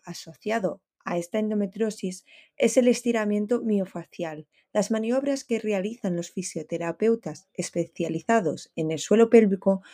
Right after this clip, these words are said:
buscan liberar tejidos retraídos, disminuir la tensión entre las superficies afectadas por los implantes endometriósicos y movilizar esos tejidos afectados mejorando el dolor.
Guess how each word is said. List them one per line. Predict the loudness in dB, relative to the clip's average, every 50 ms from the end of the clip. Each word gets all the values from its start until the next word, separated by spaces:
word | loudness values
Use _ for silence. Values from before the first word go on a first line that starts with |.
| -20 -20 _ _
buscan | 4 6 6 6 6 6 4 4 4 4
liberar | 4 2 4 4 4 2 2 0
tejidos | -2 -2 -2 0 0 0 0 0 0
retraídos, | 0 -2 -2 -2 -4 -2 -2 -2 -4 -6 -10 -14 -14 -18 _ _ _ _ _
disminuir | -6 -4 -4 -2 -2 -2 -2 0 0 2 2 2 2 0
la | -4 -4 -6
tensión | -8 -10 -10 -8 -2 2 2 2 2 0 -4 -4
entre | -2 -2 0 2 0 0
las | 0 0 -2 -2
superficies | -4 -4 -4 -4 -4 -4 -6 -6 -6 -8 -10 -10 -6
afectadas | -4 -4 -4 -2 0 0 2 2 0 -2 -6
por | -8 -8
los | -8 -8 -8 -10
implantes | -12 -8 -4 -4 -4 -2 -4 -6 -6 -6
endometriósicos | -6 -6 -6 -4 -6 -6 -6 -2 0 2 2 2 0 -6 -4 -4 -4 -4 -4 -6 -10 _ _ -20 -20 -20 -20 -20 _ _
y | 4 6 6 6 4 4
movilizar | 4 4 4 4 2 2 0 -2 -2 -2 -2 -4 -2 -2 -2 0 2 0
esos | 0 0 0 -4 -4 -4
tejidos | -6 -8 -6 -8 -6 -4 -4 -4 -4
afectados | -4 -6 -8 -10 _ 0 0 0 2 0 -2
mejorando | -2 -2 -4 -2 0 0 2 2 2
el | 0 0 -2
dolor. | -6 -6 -6 -8 -8